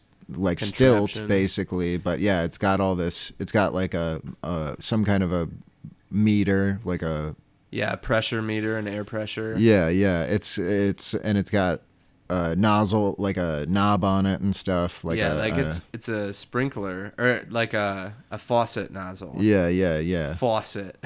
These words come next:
Speaker 2: <laughs>
Speaker 1: Faucet. Uh,
Speaker 2: Um,
Speaker 1: and he's got all this stuff. So they're pretty complicated little stilts he's made.
Speaker 2: Yeah, and you can see him tie his own shoe on the top of it.
Speaker 1: But they're also very thrown together and don't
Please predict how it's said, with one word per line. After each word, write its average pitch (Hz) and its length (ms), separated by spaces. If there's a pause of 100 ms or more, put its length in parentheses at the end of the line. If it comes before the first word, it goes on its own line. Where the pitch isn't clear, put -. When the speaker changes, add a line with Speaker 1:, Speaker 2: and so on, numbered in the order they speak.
(280)
Speaker 2:
<laughs> - 260
Speaker 1:
Faucet. 87 720 (560)
Uh, 95 460
Speaker 2:
Um, 104 100
Speaker 1:
and 113 140
he's 107 140
got 110 160
all 101 100
this 92 140
stuff. 101 420
So 104 180
they're 104 140
pretty 135 340 (160)
complicated 82 840 (280)
little 95 240
stilts 92 440
he's 78 240
made. 71 340 (240)
Speaker 2:
Yeah, 101 300
and 120 220
you 117 120
can 110 160
see 110 220
him 104 220
tie 101 240
his 101 200
own 98 220
shoe 98 300
on 95 160
the 98 60
top 90 320
of 87 140
it. 76 100
Speaker 1:
But 110 140
they're 117 160
also 127 260
very 101 240
thrown 101 420
together 82 480
and 78 440
don't 90 280